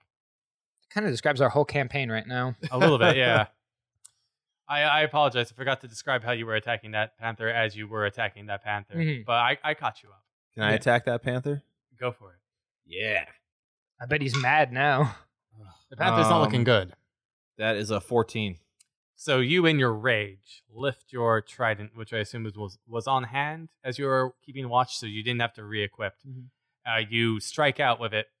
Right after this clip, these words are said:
Speaker 2: trying to hit this panther, but, uh, it dodges nimbly out of the way as you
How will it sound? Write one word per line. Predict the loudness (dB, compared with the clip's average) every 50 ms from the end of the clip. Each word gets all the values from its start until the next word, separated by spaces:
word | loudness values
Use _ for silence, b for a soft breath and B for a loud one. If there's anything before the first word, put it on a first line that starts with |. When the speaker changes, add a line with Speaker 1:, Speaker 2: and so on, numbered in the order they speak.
| _ _ _ _ _ _ _
Speaker 2:
trying | _ -6 -4 -4 -4 -4
to | -8 -12 -18
hit | -18 -14 -12 -12 -12 _
this | -16 -20 -14
panther, | -10 -10 -10 -10 -8 -8 -6 -6 -6 -6
but, | -4 -2 -2 -2 -2 _ _ _ _ _
uh, | -4 -2 -2 -2
it | -2 -4 -6 -6 _
dodges | 0 2 2 2 2 0 -6 -12 -12 -14 -16 -18 _ _ _ _ _ _ _
nimbly | -10 -8 -8 -8 -6 -4 -2 0
out | 2 2 0
of | 0
the | -2
way | -4 -4 -4 -4 -6
as | -8 -12 -16 -20
you | -20 -20 -20 -20